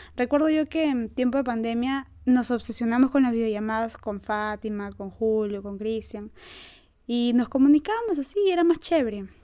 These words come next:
Pero ya se ha vuelto una costumbre, creo yo, y todo el mundo tenemos una dependencia con el teléfono.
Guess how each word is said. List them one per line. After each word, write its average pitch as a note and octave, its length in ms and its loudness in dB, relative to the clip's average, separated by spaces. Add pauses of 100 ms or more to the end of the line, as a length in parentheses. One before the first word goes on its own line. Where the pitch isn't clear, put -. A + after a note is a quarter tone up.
(760)
Pero F4 480 4 (580)
ya D4+ 640 2
se - 160 -4
ha C#4 60 2
vuelto C#4+ 340 2
una D4 160 6
costumbre, B3 560 -2
creo B3 240 -4
yo, A3+ 240 -4
y A#3 100 -8
todo B3+ 320 0
el A#3 100 0
mundo A#3+ 360 0
tenemos A3+ 400 -6
una A#3 220 -2
dependencia G#3 640 -8
con G#3 160 -8
el G3 120 -10
teléfono. G3 600 -10